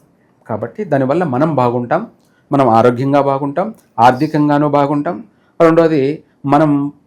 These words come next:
బాగుండడమే కాకుండా మనం పది మందిని బాగుండేలాగా కూడా చేయగలం. అలా కలిసి వస్తుంది.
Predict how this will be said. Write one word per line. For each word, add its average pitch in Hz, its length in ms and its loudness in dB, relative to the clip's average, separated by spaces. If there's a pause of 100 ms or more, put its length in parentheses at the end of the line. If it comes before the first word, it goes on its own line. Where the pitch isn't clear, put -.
(260)
బాగుండడమే 165 600 2
కాకుండా 165 360 -2
మనం 165 300 0
పది 143 260 -2
మందిని 185 560 -2
బాగుండేలాగా 151 800 0
కూడా 180 200 0 (160)
చేయగలం. 117 340 0 (500)
అలా 143 140 -2
కలిసి 131 340 -6
వస్తుంది. 113 460 -16